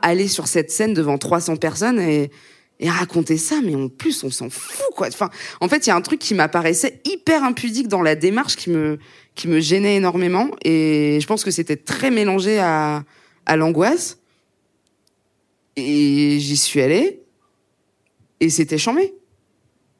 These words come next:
Mais, euh, moi, si ça, s-,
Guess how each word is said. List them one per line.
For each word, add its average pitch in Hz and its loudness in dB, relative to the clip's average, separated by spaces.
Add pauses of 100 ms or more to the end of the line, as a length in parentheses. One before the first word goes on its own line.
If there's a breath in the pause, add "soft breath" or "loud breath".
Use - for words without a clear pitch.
(760)
Mais, 165 2
euh, 143 2
moi, 139 0
si 180 -4
ça, 160 0
s-, - -4